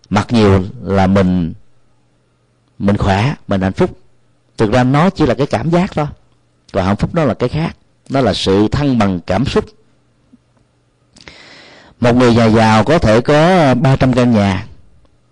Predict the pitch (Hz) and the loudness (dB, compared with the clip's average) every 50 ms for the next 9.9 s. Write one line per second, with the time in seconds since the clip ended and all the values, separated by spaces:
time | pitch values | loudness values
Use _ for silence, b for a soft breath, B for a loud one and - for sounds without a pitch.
0 | _ _ - _ - - 127 117 113 113 135 135 117 113 110 104 101 98 98 98 | _ _ -20 _ -4 -2 0 2 2 2 2 2 2 2 2 2 2 2 2 2
1 | 110 123 - - 143 - - 95 95 104 117 139 147 123 110 98 - - 101 98 | 0 0 0 -2 -2 0 2 2 2 2 2 0 0 2 0 0 0 0 0 0
2 | 95 90 92 98 95 101 120 123 - 101 95 - 139 139 120 107 101 98 107 101 | 0 -2 -4 -4 -2 -2 0 0 0 -2 -2 -2 -2 0 0 0 2 2 2 2
3 | 98 90 87 - - _ _ _ _ _ _ _ _ _ _ _ _ _ _ _ | 0 -2 -4 -10 -20 _ _ _ _ _ _ _ _ _ _ _ _ _ _ _
4 | _ _ _ _ _ _ _ _ _ _ _ - 120 113 107 104 104 113 117 113 | _ _ _ _ _ _ _ _ _ _ _ -2 0 2 2 2 2 2 2 2
5 | 110 104 110 127 120 151 175 170 160 156 160 147 117 104 101 113 135 151 151 123 | 2 2 2 2 2 2 2 0 0 0 0 2 2 2 2 2 2 2 2 2
6 | 104 95 90 - - 135 131 151 175 202 220 220 - b b b b b b b | 0 0 0 -2 0 0 0 2 0 0 -2 -4 -6 b b b b b b b
7 | b b b b b - 117 120 117 107 123 123 120 120 117 117 117 117 117 117 | b b b b b -4 -2 -2 0 2 2 2 2 2 2 0 0 -2 -2 -2
8 | 117 113 101 95 90 82 - 95 107 110 - 120 117 113 113 110 107 - - 87 | 0 0 0 0 -2 -2 -2 -2 0 0 0 0 2 2 0 -2 -2 -4 -4 -2
9 | 92 92 110 120 135 127 113 104 95 87 73 101 113 117 117 117 120 151 | 0 0 0 0 0 -2 0 0 -2 -2 -2 -2 0 0 -2 -2 -4 -8